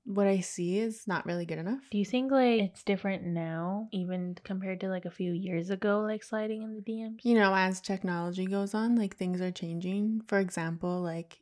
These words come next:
Speaker 1: Instagram story react, like, weren't that much of a thing when I was dating or
Speaker 2: Mm.
Speaker 1: doing things in Instagram.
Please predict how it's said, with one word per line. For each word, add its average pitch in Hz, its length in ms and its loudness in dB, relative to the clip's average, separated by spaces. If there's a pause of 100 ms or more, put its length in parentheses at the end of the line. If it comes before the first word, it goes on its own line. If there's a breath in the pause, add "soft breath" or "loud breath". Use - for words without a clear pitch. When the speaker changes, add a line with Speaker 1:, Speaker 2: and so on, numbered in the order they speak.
(140)
Speaker 1:
Instagram 185 600 0
story 175 440 -4
react, 220 400 2
like, 202 180 -2
weren't 185 300 2
that 180 180 2
much 180 240 -4
of 180 80 -2
a 185 60 2
thing 185 480 -2
when 190 240 4
I 160 240 4
was 180 240 2 (180)
dating 208 640 6
or 185 200 4 (480)
Speaker 2:
Mm. 214 320 -4
Speaker 1:
doing 196 360 10
things 202 320 6
in 202 100 4
Instagram. 214 720 6